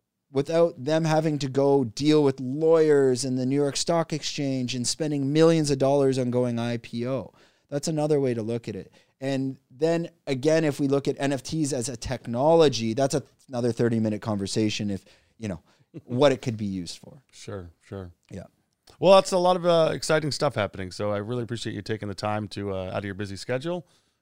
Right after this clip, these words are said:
Speaker 2: and to, uh, come on this, uh, come on this show with us.
Speaker 1: Yeah, and we'll, we'll jump, uh, so we'll jump back to, we'll, we'll talk to John about, uh, his journey, his experience. I was gonna tell one more interesting story as well that I think could be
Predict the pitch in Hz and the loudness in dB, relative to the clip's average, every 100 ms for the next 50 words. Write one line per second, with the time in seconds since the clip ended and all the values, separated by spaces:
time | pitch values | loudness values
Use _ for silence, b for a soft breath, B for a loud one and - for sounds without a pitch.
0 | _ 95 92 90 95 92 92 92 95 _ | _ -14 -12 -10 -10 -8 -10 -12 -14 _
1 | _ _ - 110 110 110 113 107 - 123 | _ _ -8 -4 -4 -4 -6 -8 -8 -8
2 | 123 139 139 139 - 170 - 87 - - | -8 -8 -6 -6 -6 -8 -8 -12 -20 -20
3 | _ 190 190 190 190 214 185 202 233 214 | _ 0 2 2 2 4 4 2 0 -2
4 | - 156 156 156 - 175 190 175 202 151 | -2 2 4 2 -2 0 0 2 0 0
5 | 143 151 160 _ _ - - 151 147 143 | 2 4 2 _ _ -10 0 2 4 6
6 | 143 139 147 139 143 160 165 165 165 139 | 6 4 2 -2 0 0 2 2 0 0
7 | 139 135 135 127 123 60 117 113 117 127 | 0 2 4 4 2 -8 -6 -4 0 -2
8 | 123 120 117 110 120 113 113 - - 110 | 0 -2 -2 -2 -2 -2 -4 -6 -4 -4
9 | 107 107 B B B 151 160 208 185 175 | -4 -6 B B B 0 2 0 2 2
10 | 165 147 147 143 139 131 127 131 117 - | 2 0 0 2 0 -2 -4 -4 -4 -2
11 | 123 123 120 110 113 117 113 110 113 110 | 0 2 0 -2 -2 0 0 -2 -6 -4
12 | 127 - 120 110 | -4 -4 -6 -6